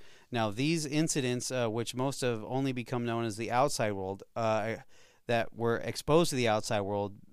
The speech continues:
uh, 'cause of the aftermath of a specific attack that we'll get to in later.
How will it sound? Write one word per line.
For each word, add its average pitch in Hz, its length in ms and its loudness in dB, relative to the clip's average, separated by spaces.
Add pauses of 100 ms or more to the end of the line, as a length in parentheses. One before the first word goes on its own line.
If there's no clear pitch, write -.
uh, 110 320 0
'cause 110 180 -4
of 101 60 -8
the 104 120 0
aftermath 107 540 0
of 101 100 -8
a 95 60 -6
specific 190 560 -2
attack 131 420 4
that 113 140 0
we'll 110 120 -2
get 120 300 0
to 127 220 -4
in 113 420 -4
later. 151 440 2